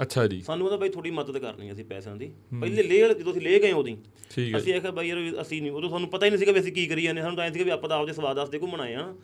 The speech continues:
Speaker 1: ਹਾਂ।
Speaker 2: ਅਸੀਂ ਪੈਸੇ ਉਦੋਂ, ਅਸੀਂ ਆੜ੍ਹਤੀ ਤੋਂ ਪੈਸੇ ਫੜੇ ਸੀਗੇ, ਵੀਹ ਵੀਹ ਹਜ਼ਾਰ ਰੁਪਇਆ ਸਾਨੂੰ ਪਤਾ, ਸਾਨੂੰ ਚ-, ਚੰਗੀ ਤਰ੍ਹਾਂ ਜਦੋਂ ਕੋਈ ਪੁੱਛੇ ਦੱਸ ਦਿਓ, ਨਹੀਂ, ਪਹਿਲਾਂ ਸਫ਼ਰ ਅਸੀਂ ਪੈਸੇ ਵਿਆਜ 'ਤੇ ਚੱਕੇ ਸੀਗੇ,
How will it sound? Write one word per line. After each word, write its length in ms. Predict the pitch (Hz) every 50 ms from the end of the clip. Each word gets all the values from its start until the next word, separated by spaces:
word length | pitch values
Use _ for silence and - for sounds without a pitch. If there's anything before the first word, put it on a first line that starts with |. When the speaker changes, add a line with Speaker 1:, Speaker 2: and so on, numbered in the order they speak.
| - -
Speaker 1:
ਹਾਂ। 260 | 127 123 123 113 104 98
Speaker 2:
ਅਸੀਂ 120 | 101 156
ਪੈਸੇ 260 | 156 175 170 165 175
ਉਦੋਂ, 160 | 180 180 190
ਅਸੀਂ 140 | 185 185 202
ਆੜ੍ਹਤੀ 240 | 175 180 202 208 247
ਤੋਂ 100 | 220 214
ਪੈਸੇ 160 | 202 180 180
ਫੜੇ 180 | 160 131 131 135
ਸੀਗੇ, 160 | 143 151 151
ਵੀਹ 140 | 147 151 156
ਵੀਹ 80 | 165
ਹਜ਼ਾਰ 140 | 165 160 156
ਰੁਪਇਆ 200 | 143 127 131 131
ਸਾਨੂੰ 180 | 127 127 123 123
ਪਤਾ, 200 | 123 113 - 131
ਸਾਨੂੰ 240 | 131 135 135 131 127
ਚ-, 520 | 123 - 131 127 127 139 - - 127 127
ਚੰਗੀ 180 | 139 147 147 156
ਤਰ੍ਹਾਂ 180 | 156 165 160
ਜਦੋਂ 140 | 147 147 147
ਕੋਈ 100 | 151 147
ਪੁੱਛੇ 160 | - 139 143
ਦੱਸ 220 | 139 139 135 123 127
ਦਿਓ, 120 | 147 147
ਨਹੀਂ, 120 | 147 151
ਪਹਿਲਾਂ 220 | 147 151 151 160 175
ਸਫ਼ਰ 240 | 151 160 - 143 143
ਅਸੀਂ 120 | 143 147
ਪੈਸੇ 240 | - 120 131 135 143
ਵਿਆਜ 240 | 139 135 127 123 127
'ਤੇ 100 | 127 127
ਚੱਕੇ 240 | 135 127 127 131
ਸੀਗੇ, 220 | 131 147 165 156